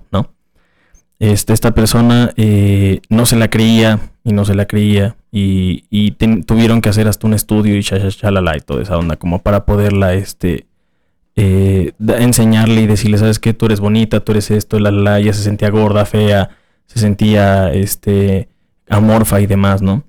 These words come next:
Pero también estás de acuerdo que, eh, es, es como también una parte, a lo mejor, como digo,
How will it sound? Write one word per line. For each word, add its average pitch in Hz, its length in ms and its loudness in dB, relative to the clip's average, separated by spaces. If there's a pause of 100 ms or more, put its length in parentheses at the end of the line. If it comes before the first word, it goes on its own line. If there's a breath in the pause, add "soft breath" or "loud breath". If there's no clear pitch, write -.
(380 soft breath)
Pero 123 220 0
también 127 360 2
estás 123 220 0
de 123 60 2
acuerdo 117 400 0
que, 107 340 0 (920)
eh, - 220 0
es, 139 260 0
es 147 220 0
como 147 240 0
también 127 240 0
una 131 200 0
parte, - 280 -2
a - 20 0
lo 113 80 2
mejor, 113 320 -2
como 104 320 -2
digo, 104 260 -2